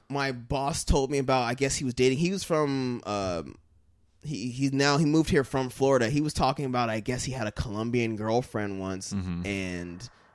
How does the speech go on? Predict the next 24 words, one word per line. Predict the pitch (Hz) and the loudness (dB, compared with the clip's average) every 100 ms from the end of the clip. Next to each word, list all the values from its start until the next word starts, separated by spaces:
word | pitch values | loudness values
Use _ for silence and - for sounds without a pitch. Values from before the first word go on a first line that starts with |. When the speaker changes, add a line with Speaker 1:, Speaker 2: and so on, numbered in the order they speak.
| _ _ - | _ _ -18
Speaker 1:
I, | 76 - _ - | -18 -18 _ -20
I | 73 | -14
thought | 85 80 | -12 -12
someone | 85 67 | -12 -14
was | 92 | -12
ripping | 90 87 | -10 -10
ass. | 73 - _ - | -12 -16 _ -10
Speaker 2:
He's | 113 | -2
a | 92 | 0
woodpecker | 92 - 135 - 95 92 | 0 2 2 4 0 0
or | 92 | -2
something. | 113 110 | -2 -2
Speaker 1:
Is | 107 | -2
that | 101 | -2
what | 107 | -4
that | 113 | -4
is? | 120 107 | -6 -10
Speaker 2:
Yeah. | 104 104 101 _ _ _ _ _ _ _ - | -14 -14 -16 _ _ _ _ _ _ _ -8
Speaker 1:
That's, | 92 95 78 | -8 -6 -8
that's, | 87 - - - - - - - - | -8 -10 -18 -20 -16 -8 -8 -8 -8
that's | 101 - | -8 0
Woody. | 113 95 104 - 113 | 2 2 0 -8 -14
Speaker 2:
<laughs> | - - | -6 0
Speaker 1:
Uh, | 135 123 | 4 4